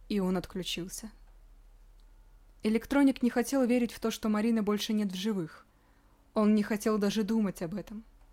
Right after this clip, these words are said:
К несчастью для Джека, его мысли были правдивы. Марина не разбилась. Она упала на мешки с мусором, что смягчило её падение.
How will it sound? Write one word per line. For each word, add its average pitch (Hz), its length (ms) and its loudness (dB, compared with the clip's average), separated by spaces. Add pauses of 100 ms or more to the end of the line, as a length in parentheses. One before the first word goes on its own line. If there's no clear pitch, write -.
(480)
К - 80 -20
несчастью 233 520 2
для 208 160 0
Джека, 214 460 0 (340)
его 208 200 2
мысли 226 300 2
были 196 220 0
правдивы. 180 520 -8 (760)
Марина 240 340 6
не 233 140 6
разбилась. 190 580 -4 (540)
Она 220 260 6
упала 233 320 4
на 214 60 2
мешки 208 340 0
с - 120 -8
мусором, 226 380 -2
что - 160 -6
смягчило 202 480 -2
её 196 180 0
падение. 190 560 -4